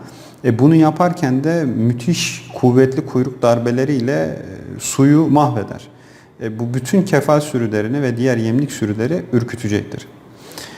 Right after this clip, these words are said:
Bunun için bir balığı vurduktan sonra onu çok fazla,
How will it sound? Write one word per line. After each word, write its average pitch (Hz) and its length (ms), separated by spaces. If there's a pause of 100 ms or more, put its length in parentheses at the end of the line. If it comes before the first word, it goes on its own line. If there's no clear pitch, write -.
(160)
Bunun 123 420
için 170 400 (240)
bir 120 180
balığı 139 260
vurduktan 139 560
sonra 120 460 (800)
onu 160 360 (180)
çok 190 260
fazla, 151 600